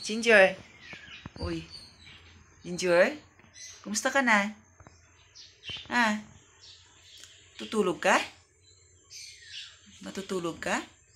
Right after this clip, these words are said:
Bakit? Puyat ka ba? Napuyat ikaw? Napuyat sa harutan ng kapatid mo? Ha? Napuyat?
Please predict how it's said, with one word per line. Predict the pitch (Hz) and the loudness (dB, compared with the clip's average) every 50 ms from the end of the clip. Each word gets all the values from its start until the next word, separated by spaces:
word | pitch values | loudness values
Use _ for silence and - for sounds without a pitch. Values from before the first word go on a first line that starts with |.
| _ _ _ - - - - - - | _ _ _ -20 -20 -20 -20 -18 -6
Bakit? | 214 208 208 208 - 175 147 - - - - - - _ - | -4 -4 -4 -4 -4 -6 -8 -8 -10 -18 -20 -20 -20 _ -8
Puyat | - 170 175 165 147 - | -2 0 2 2 0 0
ka | - - 131 | -2 -4 2
ba? | 117 131 135 240 - - - _ _ _ _ _ _ _ _ _ _ _ _ - _ - - - - - | 2 2 2 2 -2 -10 -18 _ _ _ _ _ _ _ _ _ _ _ _ -20 _ -20 -20 -10 -6 -4
Napuyat | 208 - - 220 208 185 165 - | -4 2 4 6 6 6 4 0
ikaw? | - - - 170 214 - - - - - - - - - - - - - - - _ - - - - - | -6 -4 0 0 0 0 -2 -8 -18 -20 -20 -20 -20 -20 -20 -20 -20 -20 -20 -20 _ -20 -20 -20 -6 -6
Napuyat | 208 208 - 214 214 214 208 208 | -6 0 4 6 6 6 6 6
sa | 208 208 202 | 4 4 4
harutan | 196 185 175 170 - - 165 170 214 | 2 2 0 0 4 6 6 6 6
ng | 233 220 196 185 | 6 2 0 -2
kapatid | 190 175 - 170 - 165 156 147 | 0 0 0 2 2 0 -2 -2
mo? | 156 175 214 285 381 - - 622 640 - - 659 784 784 784 762 784 762 784 740 - - - 740 762 762 762 762 - - - - - - - - - - | 0 2 2 2 2 0 -6 -10 -12 -10 -10 -8 -6 -6 -6 -6 -4 -4 -6 -8 -8 -10 -10 -8 -8 -8 -8 -8 -8 -8 -8 -8 -8 -8 -8 -10 -10 -8
Ha? | - 170 165 190 233 | -4 -2 0 0 0
Napuyat? | 269 233 202 - - 185 185 220 254 269 262 | 0 -2 -4 -2 0 2 4 6 6 4 4